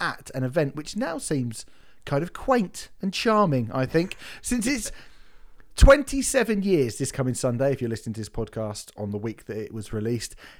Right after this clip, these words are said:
twenty-seven years since Slash was kicked out of Guns N' Roses acrimoniously. It was a massive story at the time. We go back and dig through the dirt.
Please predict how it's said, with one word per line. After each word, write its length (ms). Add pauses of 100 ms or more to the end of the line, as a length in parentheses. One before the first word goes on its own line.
(320)
twenty-seven 460
years 280
since 260
Slash 720 (260)
was 100
kicked 540 (280)
out 220
of 140
Guns 240
N' 100
Roses 480
acrimoniously. 840
It 100
was 140
a 60
massive 460
story 380
at 60
the 80
time. 360 (300)
We 340
go 260
back 500 (160)
and 140
dig 220
through 260
the 100
dirt. 380